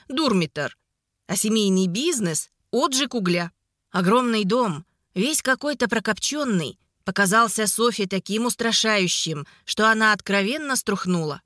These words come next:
Народу в доме толкалось много. Отец — Радован, мать — Видана, вдобавок к братьям две сестры — Милица и Беляна, а также их мужья и дети. И все как один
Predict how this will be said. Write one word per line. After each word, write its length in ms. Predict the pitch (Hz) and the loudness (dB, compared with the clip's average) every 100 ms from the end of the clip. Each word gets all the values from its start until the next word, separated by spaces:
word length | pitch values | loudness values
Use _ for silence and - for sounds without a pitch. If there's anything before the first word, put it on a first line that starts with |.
| _ _ _ _ - | _ _ _ _ -4
Народу 400 | 170 269 349 320 | 2 2 2 -2
в 60 | 247 | 0
доме 280 | 294 285 | -2 -2
толкалось 640 | 247 240 220 240 233 208 202 | -2 -2 0 0 0 0 0
много. 500 | 208 240 240 - - _ _ - | 0 -2 -4 -8 -12 _ _ -8
Отец — 520 | 190 330 359 - - _ | -4 0 0 -2 -8 _
Радован, 680 | 175 190 226 214 202 208 196 _ _ 190 | -2 0 2 2 2 0 -2 _ _ 0
мать — 280 | 220 220 | 2 2
Видана, 640 | 180 185 170 220 226 226 196 _ _ - | 0 0 2 2 2 -2 -8 _ _ -6
вдобавок 500 | 185 226 320 311 208 | 0 4 4 2 0
к 80 | |
братьям 480 | 190 277 294 254 254 | 0 2 0 -2 0
две 180 | 233 226 | 0 0
сестры — 520 | 202 269 262 202 - _ _ | 0 -2 0 0 0 _ _
Милица 600 | 180 185 202 240 - 214 | 0 2 2 2 2 0
и 180 | 208 190 | 0 -2
Беляна, 560 | 190 214 254 180 143 - _ _ - | 0 0 0 0 -4 -12 _ _ -8
а 100 | 180 | -2
также 380 | 330 247 262 | 0 0 2
их 160 | 262 202 | 0 2
мужья 420 | 180 160 175 262 | 0 2 0 0
и 80 | 214 | -2
дети. 480 | 156 151 - - - _ _ _ - | -2 -8 -8 -12 -14 _ _ _ -6
И 100 | 196 | -2
все 260 | - 339 | 0 0
как 240 | - 269 - | 0 -4 -2
один 540 | 202 190 254 294 160 | -2 -2 -2 -2 -4